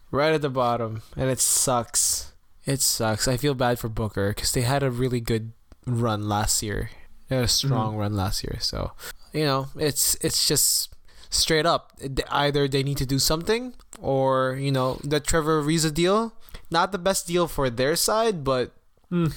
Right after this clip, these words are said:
Speaker 1: it should be, um, it's something to think about, I think.
Speaker 2: Yeah.
Speaker 1: It's,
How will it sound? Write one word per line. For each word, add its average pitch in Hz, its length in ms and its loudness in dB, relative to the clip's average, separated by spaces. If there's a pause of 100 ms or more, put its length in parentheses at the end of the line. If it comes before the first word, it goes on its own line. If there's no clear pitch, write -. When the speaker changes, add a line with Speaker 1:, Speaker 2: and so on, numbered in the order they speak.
Speaker 1:
it 143 180 -2
should 143 320 0
be, 135 440 2
um, 50 680 -4 (160)
it's - 180 0
something 233 300 0
to 214 100 0
think 170 320 -2
about, 110 400 -4 (380)
I 123 80 0
think. - 240 -4
Speaker 2:
Yeah. 123 140 0
Speaker 1:
It's, - 320 0